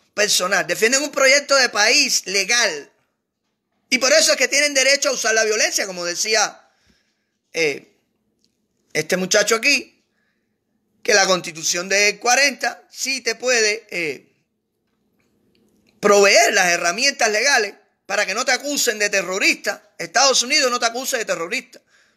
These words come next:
Por eso los Castro acusan a personas de terroristas, porque esas personas no defender la Constitución de mil novecientos cuarenta, están defendiendo la Constitución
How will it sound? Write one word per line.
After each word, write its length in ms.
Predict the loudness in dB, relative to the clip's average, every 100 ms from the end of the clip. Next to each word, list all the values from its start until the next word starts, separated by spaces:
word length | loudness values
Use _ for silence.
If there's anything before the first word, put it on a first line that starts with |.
| -2
Por 100 | 2
eso 180 | 4 4
los 120 | 2
Castro 320 | 2 0 0
acusan 500 | -4 -4 -4 -6 -8 _ _ _ _ -6
a 100 | -4
personas 440 | -2 -2 0 0
de 100 | 0
terroristas, 640 | -2 -4 -2 -4 -4 -20 _ _ _ _ _
porque 220 | -4 0 2
esas 160 | 0
personas 440 | 0 0 2 2 0
no 240 | -2 -2
defender 680 | -2 -6 -8 -4 -4 -4 _ _ _ _ _ _ _ _
la 180 | 0 0
Constitución 560 | -2 -8 -10 -6 -4
de 80 | -2
mil 160 | -4 -2
novecientos 420 | -2 -2 -2 0
cuarenta, 600 | 2 2 2 -4 -10 _
están 300 | -14 -6 -2
defendiendo 1080 | 0 0 0 -4 -4 -4 -4 -6 -10 -14 _ _ _ _ _ _ _
la 320 | 2 4 4 2
Constitución 920 | -2 -4 -8 -4 -2 0 0 -2